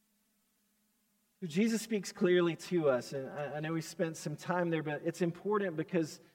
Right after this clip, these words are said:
the second point, it's helpful for us to know the voice of our Father as we hear from him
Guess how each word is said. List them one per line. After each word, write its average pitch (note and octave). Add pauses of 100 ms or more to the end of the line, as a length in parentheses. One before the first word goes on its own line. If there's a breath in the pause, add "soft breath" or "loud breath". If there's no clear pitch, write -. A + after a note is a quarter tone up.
(160 soft breath)
the E3
second G#3
point, D3+ (920)
it's D3+
helpful G3
for D#3+
us E3
to F3
know F3
the F3+
voice E3
of D#3+
our D3
Father D3+
as C3+
we C3 (120)
hear D#3+
from C#3
him C3